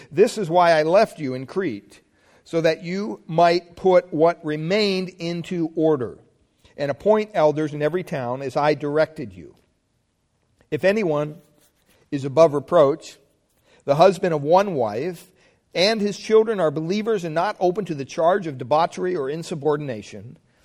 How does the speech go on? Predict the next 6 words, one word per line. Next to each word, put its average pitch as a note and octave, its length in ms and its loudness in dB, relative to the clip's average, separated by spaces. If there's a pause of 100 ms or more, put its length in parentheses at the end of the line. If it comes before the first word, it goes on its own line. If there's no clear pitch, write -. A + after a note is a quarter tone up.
(500)
for C#3+ 120 -2
an D3+ 120 -8
overseer, D#3 880 2 (920)
as C3 160 -6
God's D#3+ 400 2
steward, B2+ 640 -8